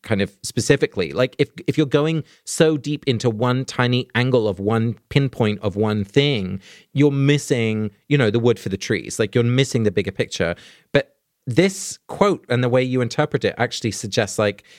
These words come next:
well, if you go deep enough into something, it refracts everywhere. And you can find, yeah, you can find these angles of meaning that connect to it. That's super cool.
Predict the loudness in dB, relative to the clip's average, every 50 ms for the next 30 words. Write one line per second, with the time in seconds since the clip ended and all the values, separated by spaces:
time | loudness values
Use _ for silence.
0 | _ _ 0 2 2 2 0 0 2 2 2 2 0 -2 -2 0 0 0 2 4
1 | 2 2 2 0 -2 -2 -2 -4 -6 -4 -4 -4 -4 -2 -4 -4 -4 -4 -6 -8
2 | -2 0 0 0 0 0 0 0 0 0 0 0 -2 -2 -2 -4 -10 -12 -12 -8
3 | -4 -2 -2 -2 0 0 -2 0 -2 -4 -4 -4 -6 -8 -8 -12 -16 -20 -20 -20
4 | _ _ 0 2 4 4 2 2 2 2 0 0 0 0 2 2 4 4 2 2
5 | 0 0 -2 -2 -6 -8 -12 _ 0 2 2 2 2 0 -4 -2 -2 -2 0 0
6 | 2 2 2 2 2 0 -2 0 0 0 2 2 2 0 0 -2 -2 0 0 2
7 | 2 2 2 2 0 0 -2 -2 -4 -2 0 0 2 2 0 -2 -4 -4 -2 -2
8 | -2 -4 -8 -16 -20 -20 -20 _ _ 2 2 2 0 -2 -6 -2 0 0 0 0
9 | -4 -4 -2 -2 -2 -2 -2 -4 -6 -8